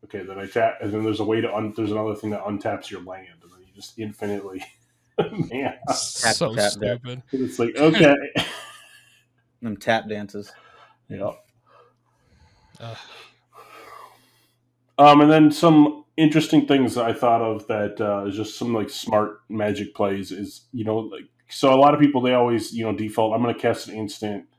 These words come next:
Speaker 1: you know, on their end turn or when they attack me to kill their creature." Well, if they're playing blue or something and you have, you know, a Doomblade, it's like, well,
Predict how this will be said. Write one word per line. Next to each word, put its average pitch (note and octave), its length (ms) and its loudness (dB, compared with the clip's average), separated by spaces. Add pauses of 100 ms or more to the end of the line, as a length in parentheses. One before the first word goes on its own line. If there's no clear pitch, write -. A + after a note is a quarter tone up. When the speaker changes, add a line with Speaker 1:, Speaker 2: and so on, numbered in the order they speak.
(480)
Speaker 1:
you A2+ 80 -6
know, G#2+ 80 2
on A2+ 120 2
their A#2 180 2
end A#2 220 -2
turn G#2 340 -4
or G2 120 -8
when A2 180 -2
they A2 120 -4
attack G#2+ 440 -2
me F#2+ 220 -12
to F#2+ 80 -20
kill - 180 -8
their F#2+ 140 -10
creature." A#2+ 540 -10
Well, G2+ 380 -4 (300)
if A2+ 80 -14
they're B2+ 120 2
playing B2+ 300 4
blue B2+ 280 8
or B2 80 6
something G#2 440 0
and G#2 140 -4
you A2+ 100 -2
have, A2 340 0
you A2 120 -10
know, G2 260 -8
a G#2+ 100 -8
Doomblade, G2 680 -2
it's - 160 -10
like, G#2 240 -6
well, G#2 340 -2